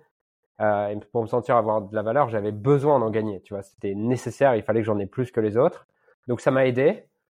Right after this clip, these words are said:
euh, mais ça m'a aussi limité à un moment, tu vois, dans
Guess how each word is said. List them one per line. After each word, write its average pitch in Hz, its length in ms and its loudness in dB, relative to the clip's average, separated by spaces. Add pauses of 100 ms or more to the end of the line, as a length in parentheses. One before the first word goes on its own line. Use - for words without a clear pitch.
(160)
euh, 110 400 0
mais 117 260 -4
ça 135 160 0
m'a 113 120 0
aussi 117 580 -6 (300)
limité 120 400 0
à 127 60 2
un 117 40 2
moment, 113 320 -2
tu 120 160 -14
vois, 113 160 2
dans 95 420 -4